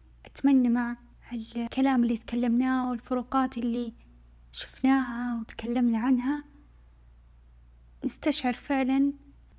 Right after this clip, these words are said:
الفروقات الإيجابية اللي حنا منعمين فيها ونقدرها أكثر.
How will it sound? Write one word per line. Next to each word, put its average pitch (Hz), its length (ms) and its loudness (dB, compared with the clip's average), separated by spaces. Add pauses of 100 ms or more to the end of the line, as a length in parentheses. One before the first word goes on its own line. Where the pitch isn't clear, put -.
(140)
الفروقات 254 500 -4
الإيجابية 254 760 0 (420)
اللي 220 160 -4
حنا 247 240 2
منعمين 226 420 2
فيها 240 460 -2 (1300)
ونقدرها 254 840 -2
أكثر. - 420 -10